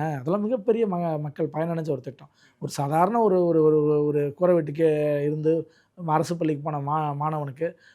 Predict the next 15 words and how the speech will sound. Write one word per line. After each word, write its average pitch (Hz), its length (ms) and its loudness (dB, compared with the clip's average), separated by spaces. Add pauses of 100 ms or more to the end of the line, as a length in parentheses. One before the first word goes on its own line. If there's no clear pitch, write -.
(140)
ஒரு 156 120 0
சைக்கிள், 165 480 0
லேப்டாப் 147 520 -2
போன்ற 143 220 -8
விஷயங்கள் 143 380 -6
வந்து 143 160 -6
எவ்வளோ 147 180 0
பெரிய 151 160 -4
விஷயமா 131 280 -12
இருந்துச்சு. 123 260 -20 (380)
அவன் 226 200 -2
லேப்டாப்லாம் 254 440 2
பார்த்து, 233 400 2
அவன் 165 160 4
ஃபோனே, 330 360 6